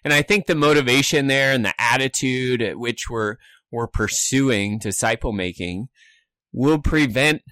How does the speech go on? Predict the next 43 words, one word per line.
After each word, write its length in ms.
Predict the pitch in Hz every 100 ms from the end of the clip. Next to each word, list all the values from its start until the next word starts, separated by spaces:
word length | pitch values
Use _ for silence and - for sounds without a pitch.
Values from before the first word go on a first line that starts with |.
| _ _ _ -
us 400 | 131 151 170 -
and 160 | 120 -
others 520 | 135 143 113 120 123
from 420 | - 131 120 120 -
just 360 | 135 139 -
slapping 520 | - 123 123 135 147 127
a 60 |
label 380 | 117 113 120 120
on 200 | 101 104
something 360 | - 113 110 104
they're 160 | 98
already 300 | 82 107 101
doing 540 | 85 104 92 82 90 113 _ _ _ -
and 180 | 104
saying, 300 | - 117 107
"Well, 100 | 107
yeah, 180 | 113 110
I'm 60 | 110
gonna 140 | 113
call 200 | - 113
that 160 | 104 85
disciple 440 | 95 113 113 113
making 320 | 92 85 87
now," 260 | 92 78 95 _ _ _ _ _
right? 220 | 113 117
Because 400 | 117 - 120 107 -
our 220 | 120 127
goal 540 | 123 110 127 151 123 113
is 240 | 104 -
to 100 | -
remain 500 | 110 107 107 117 120
as 200 | 104 95
true 360 | - - 131 135
to 120 | 123
what 240 | 110 104
Jesus 400 | - 113 104 104
did 260 | - 101 95
as 220 | 95 95
we 180 | 101 113
are 120 | 101 -
able 320 | 110 110 107
to 140 | - 95
do 540 | 82 104 90 85 135